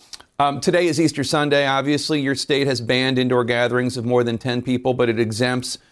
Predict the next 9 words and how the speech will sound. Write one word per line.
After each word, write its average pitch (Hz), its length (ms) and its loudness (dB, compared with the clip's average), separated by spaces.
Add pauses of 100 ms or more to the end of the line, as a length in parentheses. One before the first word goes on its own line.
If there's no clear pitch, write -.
(180)
church 202 380 0
services 120 680 2
as 117 160 -2
long 120 380 0 (320)
as 120 160 2
individuals 127 480 2
there 120 160 2
follow 127 420 2
social 120 580 2